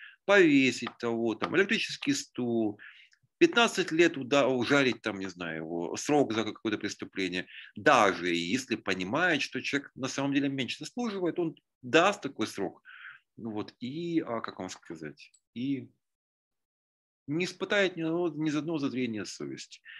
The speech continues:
Из-за этого, между прочим, в юридической сфере акцентуированных психопатов много.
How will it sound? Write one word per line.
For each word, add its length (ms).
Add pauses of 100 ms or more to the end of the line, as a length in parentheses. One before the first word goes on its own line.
(160)
Из-за 280
этого, 240
между 260
прочим, 340
в 40
юридической 640
сфере 420 (140)
акцентуированных 800
психопатов 540
много. 320